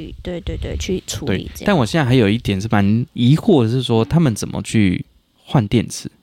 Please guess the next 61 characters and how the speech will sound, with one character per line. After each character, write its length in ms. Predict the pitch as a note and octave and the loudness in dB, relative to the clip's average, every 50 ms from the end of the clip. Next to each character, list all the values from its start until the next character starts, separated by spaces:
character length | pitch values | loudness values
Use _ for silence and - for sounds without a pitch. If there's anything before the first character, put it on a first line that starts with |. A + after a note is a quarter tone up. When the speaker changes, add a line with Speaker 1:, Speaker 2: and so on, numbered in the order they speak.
| _ - | _ 2
Speaker 2:
因 100 | D3+ D#3+ | 4 4
为 100 | E3+ D3 | 4 4
他， 240 | C3+ C3+ C3+ C#3 - | 2 2 0 0 0
我 80 | - G#2+ | 0 2
在 100 | C#3+ D3+ | 2 2
A 160 | A#2+ C3+ A#2+ | 4 2 2
P 140 | A2+ C3+ B2 | 4 4 4
P 100 | B2+ B2 | 4 4
里 80 | A#2 | 2
面 160 | G2+ G2+ G#2+ G#2+ | 4 2 4 4
没 100 | G2+ F#2 | 4 4
有 200 | F#2+ F2+ F2 - | 4 4 2 -2
看 240 | - - - G2+ | -8 -4 -2 0
到 160 | F#2 G2 F2+ - - - - - - _ _ - - - _ | 0 0 -2 -2 -8 -18 -18 -20 -20 _ _ -20 -20 -20 _
换 240 | - - C3 G#2 G2 | -4 -2 -2 -2 0
电 180 | - G#2+ F#2+ | 0 -2 -2
池， 160 | F2+ - - - | -2 -6 -10 -2
就 140 | - A#2+ A2 | 0 0 0
去 240 | - - B2+ A2+ | 2 2 2 2
交 200 | - - G#2+ G2 | 2 2 0 0
换 160 | G#2 A2 G2 F#2+ | 0 0 -2 -2
站 200 | - G#2 F#2+ F2+ | 0 0 0 0
的 120 | F2 F#2 E2+ | -2 -2 -2
那 120 | F2 F#2 - | -2 -2 -4
个 260 | - - - - B2 | -4 -6 -6 -6 -8
模 320 | B2 A2+ G#2 G2 F#2+ F#2+ G2 | -6 -4 -4 -2 0 -2 -2
式 220 | - - G#2 G2 | -2 -2 -2 -2
或 180 | F2+ - E2+ - | 0 0 -2 -2
什 160 | - - - | -2 -6 -8
么。 120 | - A#2 - _ _ _ - _ _ _ - - - - _ _ _ | -8 -10 -18 _ _ _ -20 _ _ _ -20 -20 -20 -20 _ _ _
这 140 | - - D3 | -2 0 2
一 40 | F3 | 2
点 220 | D#3+ E3 A#2 F#2+ | 2 0 -2 -2
可 140 | - - F#2+ | -4 -10 -12
能 200 | F#2 F#2 F2+ F#2 | -10 -10 -10 -6
要 200 | G2 G#2 G2+ G2 | -4 -2 -2 0
再 340 | - G#2 F#2+ F#2 F2+ F#2+ - B2+ - - | 0 0 0 0 -2 -2 -4 -8 -8 -2
研 180 | A2+ G#2 F#2 | 0 0 0
究 160 | F#2 - G#2 F#2+ | 2 2 0 2
看， 220 | - G#2 F#2+ G2+ | 2 0 -2 0
这 100 | - A#2 | 2 2
个 60 | G#2 | 2
到 120 | - F#2+ F#2+ | 2 0 -2
底 120 | F#2+ F#2+ | -2 -4
是 100 | - F#2+ | -6 -6
怎 140 | F#2+ - F#2+ | -6 -6 -6
么 40 | G2+ | -4
做 140 | - F#2 F2 | -4 -4 -4
到 140 | - - - | -4 -6 -10
的。 120 | - - C3 A#3+ | -10 -8 -10 -8
Speaker 1:
嗯。 520 | A#3 A#3 A3+ A3 G#3+ G#3+ G#3 G3 F#3+ F#3 | -6 -4 -4 -2 -2 -2 -2 -2 0 2
Speaker 2:
也 60 | C#3+ | 4
有 100 | D3 F#3 | 4 4
可 140 | F3+ - C#3 | 2 -2 -4
能 80 | A2 G#2 | -6 -4
是 100 | B2+ C3+ | -6 -4
他 100 | C3+ B2+ | -4 -2
们 120 | A#2 G#2 | -2 -2
自 120 | B2 B2+ | -4 -6
己 160 | A2 - F2 F2 | -6 -6 -8 -6
会 280 | - A2+ A2 G2 F2+ | -2 0 0 0 0